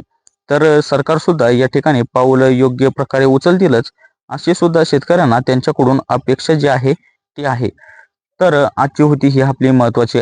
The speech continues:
अपडेट माहिती. माहिती कशी वाटली, ते कमेंटद्वारे नक्कीच कळवा आणि जे कोणी आपल्या चॅनलवर नवीन असतील, त्यांनी आपलं चॅनल सबस्क्राईब करून घ्या,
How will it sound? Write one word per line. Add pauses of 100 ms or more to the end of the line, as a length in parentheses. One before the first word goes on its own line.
(100)
अपडेट
माहिती. (340)
माहिती
कशी
वाटली,
ते
कमेंटद्वारे
नक्कीच
कळवा (380)
आणि
जे
कोणी
आपल्या
चॅनलवर
नवीन
असतील,
त्यांनी
आपलं
चॅनल
सबस्क्राईब
करून
घ्या,